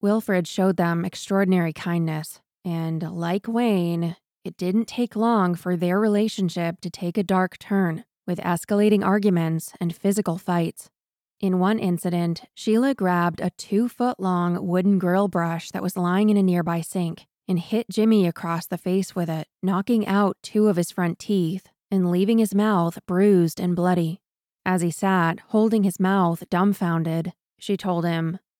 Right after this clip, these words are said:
"I was aiming at your throat." She accused him of sleeping around, hurting her animals, and damaging property, but none of it was ever true. Reminiscent of Wayne, she would wield a thirty-eight caliber handgun for intimidation,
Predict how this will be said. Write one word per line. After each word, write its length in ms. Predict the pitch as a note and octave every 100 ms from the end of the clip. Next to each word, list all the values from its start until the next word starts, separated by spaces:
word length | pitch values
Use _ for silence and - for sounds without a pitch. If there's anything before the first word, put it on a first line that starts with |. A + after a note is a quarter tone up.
| -
"I 100 | F3+
was 180 | F3+ F3
aiming 480 | - G3+ G3+ E3+ E3
at 160 | F3 F3+
your 120 | E3
throat." 460 | - F3 E3+ E3 - _ _ _ _ _ -
She 200 | - A#3+
accused 420 | - A#3+ B3+ -
him 160 | G3 F3
of 100 | -
sleeping 380 | - G3+ G#3+
around, 640 | F#3+ F3 F#3+ F3 E3 D#3+ - _
hurting 280 | G#3 G#3 A#3
her 120 | A3+
animals, 640 | F#3+ G#3+ G#3 E3 D#3+ D#3+ -
and 120 | F3+ F3+
damaging 380 | F#3 G3 F3
property, 580 | E3+ F#3 F#3 F3+ E3 F#3 _ _ _ -
but 140 | G3+
none 240 | F#3+ G3 A3+
of 120 | G3
it 140 | F#3
was 160 | G3+ -
ever 280 | F#3+ G3 F3+
true. 500 | - F#3+ E3+ D#3 - _ _ _ _ -
Reminiscent 640 | G3 B3+ B3 A3+ A#3 A3+
of 160 | G#3+ F3+
Wayne, 540 | F#3+ G3+ F3 E3+ E3+ -
she 160 | - G3
would 220 | F3+ E3
wield 360 | F3+ G3+ G#3+ F#3+
a 80 |
thirty-eight 640 | - F#3+ G#3 B3 G3+ G3+ -
caliber 440 | G3+ F#3+ F3+ E3+
handgun 560 | F#3+ F#3 F#3+ F3 E3+ E3
for 160 | F#3+
intimidation, 840 | G3 F#3+ F3 E3+ F3 - E3 E3